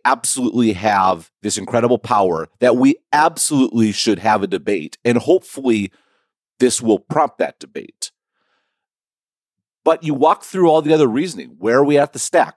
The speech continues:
We're about publishing on Facebook and Twitter. We're not about a website somewhere else. The president can post his website all he wants, right? And Facebook and Twitter should distribute the links to that. Absolutely. We're talking about publishing right on their platforms.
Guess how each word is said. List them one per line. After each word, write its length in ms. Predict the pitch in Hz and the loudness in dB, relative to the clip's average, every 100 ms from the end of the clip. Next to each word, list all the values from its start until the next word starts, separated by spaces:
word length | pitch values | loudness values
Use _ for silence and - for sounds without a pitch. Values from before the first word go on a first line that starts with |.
| - | -2
We're 180 | 113 139 | 2 4
about 300 | 135 123 127 | 2 0 -2
publishing 480 | 127 139 - 135 | -2 -2 -2 -2
on 140 | 120 110 | -2 -2
Facebook 420 | 120 120 117 - | -2 -4 -8 -8
and 100 | 107 | -6
Twitter. 240 | 135 95 | -2 -2
We're 180 | 71 87 | -4 -4
not 220 | 117 131 | 0 2
about 220 | 143 117 101 | 2 0 0
a 40 | |
website 420 | 87 87 - 95 - | -4 -6 -6 -8 -6
somewhere 300 | 92 73 67 | -8 -6 -10
else. 140 | 82 | -8
The 80 | 113 | -6
president 320 | 127 127 151 | -2 -2 -2
can 80 | 123 | -6
post 240 | 104 92 87 | -4 -4 -6
his 120 | 76 | -6
website 340 | 90 - 98 | -6 -2 0
all 80 | 98 | 2
he 80 | 107 | 2
wants, 460 | 147 - - - - - | 2 0 -6 -12 -12 -8
right? 240 | 98 165 - - | -2 -2 -4 -10
And 140 | 110 - | -8 -2
Facebook 260 | 147 135 | -2 -2
and 80 | 120 | -2
Twitter 180 | 123 139 | 2 2
should 180 | 127 95 | 0 -2
distribute 580 | 117 - 135 127 127 - | -2 -2 -2 0 -2 0
the 80 | |
links 340 | 101 143 - - | 0 0 -2 -2
to 120 | 151 | 0
that. 300 | 143 104 - - _ _ _ _ _ _ _ _ _ - - | 2 2 -2 -10 _ _ _ _ _ _ _ _ _ -14 -4
Absolutely. 520 | 127 - 131 - - _ _ _ _ | -4 0 2 2 -2 _ _ _ _
We're 140 | 135 147 | 0 2
talking 180 | 180 175 | 0 0
about 240 | 147 - | -2 0
publishing 540 | 139 131 160 - 151 135 _ _ | -2 0 0 0 -2 -4 _ _
right 360 | 87 85 131 160 143 | -12 -2 0 0 0
on 200 | 147 156 | 0 2
their 140 | 165 | 0
platforms. 760 | - 107 - 87 76 76 - | 0 -4 -6 -12 -14 -12 -16